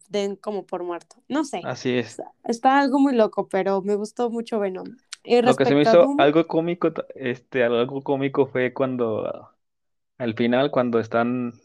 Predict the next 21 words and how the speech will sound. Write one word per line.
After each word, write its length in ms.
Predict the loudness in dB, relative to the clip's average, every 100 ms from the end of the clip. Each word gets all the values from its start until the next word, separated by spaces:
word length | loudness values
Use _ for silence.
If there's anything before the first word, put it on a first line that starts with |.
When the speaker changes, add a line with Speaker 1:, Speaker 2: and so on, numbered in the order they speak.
| _
Speaker 2:
acostados 580 | -8 -4 0 2 4 2
y 40 | 0
estaban 320 | 0 0 0
viendo 460 | 0 2 2 0 _ _ _ _ -6
una 180 | -2 0
película, 460 | 2 2 2 4
una 120 | 4 4
telenovela 460 | 4 6 6 4
mexicana. 520 | 0 -4 -6 -6 -10 _ _ _
Speaker 1:
Sí, 280 | -6 -6 -6 _ -4
ah, 260 | -2 0
ok. 800 | -4 -6 -6 -4 -4 -8 -10 -20 _ _ -20 -20 -20 -20 -20 _ _ _ _ _ _ 2
Ah, 260 | 2 2 -2
es 420 | -2 0 -2 -4 -8
crossover, 640 | -2 -2 0 -2 -2 -4 -4
crossover, 680 | -6 -6 -6 -8 -8 -10
¿no? 160 | -10 -8
<laughs> 560 | -8 -10 -16 -12 -12 -12 -14 -14 -12
Speaker 2:
<laughs> 500 | -2 0 2 2 2
Sí, 200 | 2 2
sí. 280 | 2 0